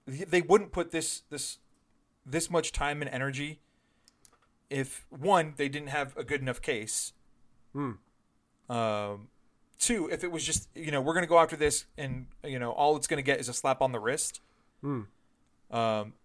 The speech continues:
Speaker 1: what the fuck's the point of that?
Speaker 2: Yeah.
Speaker 1: Um,
Speaker 2: Well,
Speaker 1: so,
Speaker 2: the s-,
Speaker 1: uh,
Speaker 2: the slap
Speaker 1: I'm,
Speaker 2: on the
Speaker 1: I'm
Speaker 2: wrist thing
Speaker 1: hoping
Speaker 2: you,
Speaker 1: that
Speaker 2: you kinda mentioned earlier. It's like, well, this could set the precedent of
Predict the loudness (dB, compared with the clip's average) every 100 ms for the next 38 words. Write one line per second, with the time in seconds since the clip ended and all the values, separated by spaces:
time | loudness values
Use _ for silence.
0 | -18 -6 4 4 4 0 0 -2 -4 -4
1 | -4 -12 -18 -10 -2 0 0 -2 -12 -20
2 | -20 -20 -20 _ -20 -6 -4 -4 -6 -16
3 | -6 -2 0 0 -4 -6 -8 -16 _ _
4 | _ _ _ -20 -20 -16 -12 -12 -14 -18
5 | -20 _ _ -20 -20 -14 2 8 8 8
6 | 4 2 0 -2 0 4 6 8 8 8
7 | 8 8 6 6 6 4 2 -18 -20 _
8 | -20 _ -4 0 4 8 8 8 4 4
9 | 4 6 4 2 -2 2 2 0 0 2
10 | 2 0 0 0 2 0 0 4 4 4
11 | 0 -2 0 2 4 2 -2 -12